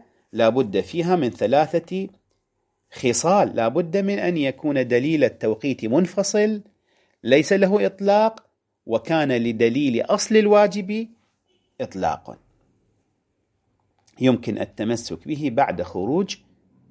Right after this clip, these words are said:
الوقت. إذن دليل المؤقت لا يدل لا على وحدة المطلوب ولا على تعدد المطلوب، لا على عدم وجوب القضاء ولا على وجوب القضاء.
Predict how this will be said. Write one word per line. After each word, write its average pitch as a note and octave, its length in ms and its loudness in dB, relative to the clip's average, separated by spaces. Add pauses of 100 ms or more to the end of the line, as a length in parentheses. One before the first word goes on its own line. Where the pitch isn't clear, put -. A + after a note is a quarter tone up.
(360)
الوقت. D#2 480 -10 (840)
إذن B2+ 320 4
دليل A#2 540 0
المؤقت A2+ 1200 -4 (120)
لا D#3 260 4
يدل A2+ 480 0
لا D3+ 100 2
على G2+ 520 0
وحدة G3 420 2 (100)
المطلوب G#3+ 720 0
ولا F#3 280 6
على A2+ 420 0
تعدد G2 480 -2
المطلوب، D#2+ 600 -18 (1000)
لا D#3+ 200 6
على C#3 280 4
عدم A3 540 2
وجوب G#3+ 320 0
القضاء G#3+ 600 0
ولا G3+ 220 4
على G#2+ 320 2
وجوب F#2 400 -6
القضاء. - 480 -18